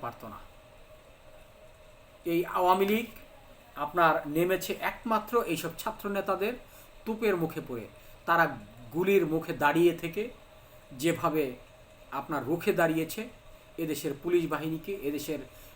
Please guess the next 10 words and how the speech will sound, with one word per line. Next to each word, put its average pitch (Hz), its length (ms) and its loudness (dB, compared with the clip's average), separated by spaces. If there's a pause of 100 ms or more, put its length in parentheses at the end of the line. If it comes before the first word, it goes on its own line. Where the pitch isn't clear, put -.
(140)
সন্ত্রাসীদেরকে, 165 800 -2 (220)
আওয়ামী 160 300 2
লীগের 160 260 0 (420)
সন্ত্রাসীদেরকে, 170 720 -4 (420)
ছাত্রলীগকে, 170 600 -4 (120)
যুবলীগকে, 165 520 0 (200)
আওয়ামী 147 340 0
লীগকে, 147 260 -8 (800)
এই 151 100 4
রুখে 151 260 -2